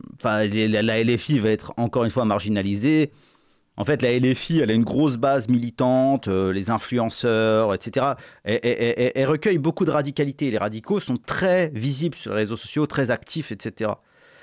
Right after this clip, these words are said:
Mais la radicalité, pour gouverner un pays, ça n'intéresse personne. D'accord ? La L F I, tout le monde s'accorde pour dire que la L F I est beaucoup plus radicale que le R N aujourd'hui. Donc voilà, c'est un petit peu le, l'épouvantail, c'est devenu l'épouvantail.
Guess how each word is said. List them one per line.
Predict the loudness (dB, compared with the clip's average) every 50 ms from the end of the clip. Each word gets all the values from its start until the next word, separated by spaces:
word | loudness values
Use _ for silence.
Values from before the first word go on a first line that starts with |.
| -20 -6 -2 0
Mais | 2
la | 2 2
radicalité, | 0 0 -2 -4 -4 -2 -2 -2 0 0 2 2 2 2 2 -2 _ _ _
pour | -10 -6
gouverner | -4 -2 0 2 2 2
un | 2 2
pays, | 0 -2 -4 -4
ça | -2 -2
n'intéresse | -4 -2 0 0 -2 0
personne. | 0 -2 -2 0 0 0 -2 -2 -6 _ _ _ _ -18
D'accord ? | -16 -8 -6 -4 -4 -4 -6 -10 _ _ _ _ _ _ _ _ _ _
La | -2 0 2 2
L | 2 2 0 0
F | 0 -2
I, | -4 -4 -4
tout | -4 0 2 2 4
le | 4 4
monde | 4 2 2 0
s'accorde | 0 -2 -2 0 0 0 0 0 -2
pour | -6 -8 -4
dire | -2 0 0 0 0 -2 -4
que | -4 -2
la | 0 0 0
L | 0 -2
F | -4 -2 -4
I | -4
est |
beaucoup | -4 -4 -8 -10
plus | -6 -4 -2
radicale | -2 -2 -2 -4 -4 -4
que | -4 -2
le | 0 0 2 2
R | 2
N | 0 -2 -2
aujourd'hui. | -4 -8 -10 -10 -10 -12 -12 -14 _ _ -20 -20 -20 -18 _
Donc | -6 -2 0
voilà, | 2 2 2 2 0
c'est | -2 -2 0
un | 0 0 0
petit | -2 -4 -8 -8
peu | -4 -2 0 2 2
le, | 4 4 2 2
l'épouvantail, | 2 0 0 -2 -2 -2 -2 -2 0 -2 -4
c'est | -4 -4 -2
devenu | -2 0 0
l'épouvantail. | 0 0 -2 -4 -6 -6 -4 -2 -4 -4 -4